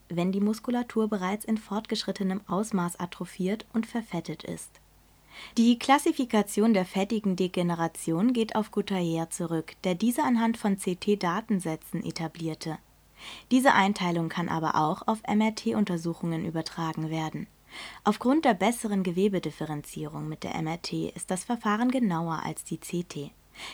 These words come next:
Generell gilt, dass ab einem Degenerationsgrad drei eine Sehnenrekonstruktion nicht mehr sinnvoll ist. Für die Erfassung einer Atrophie der Supraspinatus-Sehnenmuskulatur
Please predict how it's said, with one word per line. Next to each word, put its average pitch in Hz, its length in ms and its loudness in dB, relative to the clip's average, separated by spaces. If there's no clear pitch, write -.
Generell 277 400 6
gilt, 160 400 0
dass 160 220 -6
ab 165 200 -6
einem 165 340 -2
Degenerationsgrad 170 1120 -4
drei 156 420 -4
eine 160 220 -2
Sehnenrekonstruktion 220 1300 0
nicht - 320 -2
mehr 208 160 2
sinnvoll 170 460 -4
ist. - 260 -8
Für 262 140 2
die 233 120 6
Erfassung 233 520 4
einer 175 220 2
Atrophie 170 520 -4
der 160 120 0
Supraspinatus-Sehnenmuskulatur 185 2000 0